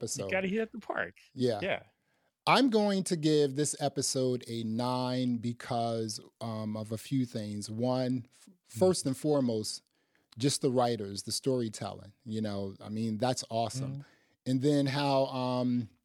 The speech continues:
Speaker 2: the characters come together and the relationship between Morbius and, uh,
Speaker 1: Mm.
Speaker 2: Loki, that's pretty cool. You know, that's a strong bond right there. And then the, the third thing is the production and the special effects. This show looks great.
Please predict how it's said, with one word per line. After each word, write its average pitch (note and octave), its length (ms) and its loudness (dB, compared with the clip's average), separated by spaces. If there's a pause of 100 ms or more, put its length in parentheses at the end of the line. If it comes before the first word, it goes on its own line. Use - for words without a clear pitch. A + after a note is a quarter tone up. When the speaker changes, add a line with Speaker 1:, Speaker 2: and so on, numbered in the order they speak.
Speaker 2:
the B2 100 0
characters C3+ 680 0
come A#2+ 240 -2
together G#2 420 -4
and A2 280 -4
the A2 120 -2
relationship A#2+ 680 -2
between A2+ 560 -2 (500)
Morbius A#2+ 480 2
and, A2+ 140 -2
uh, G#2+ 180 -2
Speaker 1:
Mm. - 20 0
Speaker 2:
Loki, A2 460 -2
that's A#2 260 0
pretty G#2+ 260 -4
cool. G#2 280 -2
You A#2 120 0
know, A2 120 0
that's A#2+ 240 0
a A2 60 -2
strong A#2+ 540 -2
bond A#2 420 -2
right G#2 200 -2
there. G2+ 240 -4 (420)
And F#3 240 4
then A#3 220 6
the, G3 120 2
the D#3+ 180 0
third B3+ 380 4
thing F3+ 240 0
is D#3+ 120 0
the E3 100 -2
production D#3 560 0
and E3 120 0
the E3 60 0
special A3 460 2
effects. A#2 400 -2
This B3+ 260 4
show F#4+ 200 4
looks C#4 280 2
great. D#3+ 480 4